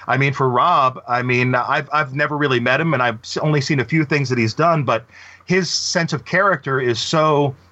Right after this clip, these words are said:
is so sacrosanct. It's, it is what it is. I know just by looking at a few minutes of,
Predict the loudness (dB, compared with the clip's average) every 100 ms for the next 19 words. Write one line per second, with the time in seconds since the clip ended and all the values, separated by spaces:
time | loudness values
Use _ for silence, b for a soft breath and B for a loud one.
0 | b _ -4 -2 0 2 2 0 -4 -2
1 | 0 0 -2 0 -2 0 -4 -4 -2 0
2 | 0 0 0 2 2 0 0 0 0 2
3 | 2 2 -4 -4 -2 -2 -4 -4 -2 -2
4 | -2 0 0 0 -4